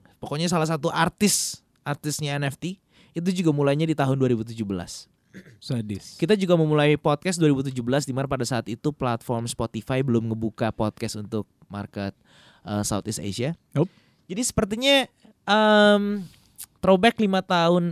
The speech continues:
Speaker 1: ini adalah momen di mana kalau misalnya lu pengen membangun <laughs> karir digital tuh dua ribu tujuh belas ternyata banyak sekali yang memulai gitu loh.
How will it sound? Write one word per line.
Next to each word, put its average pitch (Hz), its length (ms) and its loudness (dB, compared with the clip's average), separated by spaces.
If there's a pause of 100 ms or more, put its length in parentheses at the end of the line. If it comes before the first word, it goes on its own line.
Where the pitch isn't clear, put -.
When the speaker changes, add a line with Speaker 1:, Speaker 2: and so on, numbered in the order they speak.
Speaker 1:
ini 175 320 0
adalah 165 400 4
momen 160 400 0
di 151 80 0
mana 147 240 -2
kalau 147 160 -2
misalnya 135 320 -4
lu 139 80 0
pengen 135 240 -6
membangun 127 640 0
<laughs> 175 80 4
karir 147 320 4
digital 170 640 0
tuh 202 80 -2
dua 165 160 2
ribu 139 160 0
tujuh 131 240 -2
belas 156 160 0
ternyata 135 320 -4
banyak 120 320 -2
sekali 120 320 -2
yang 117 80 -4
memulai 113 400 0
gitu 101 240 -4
loh. 82 80 -8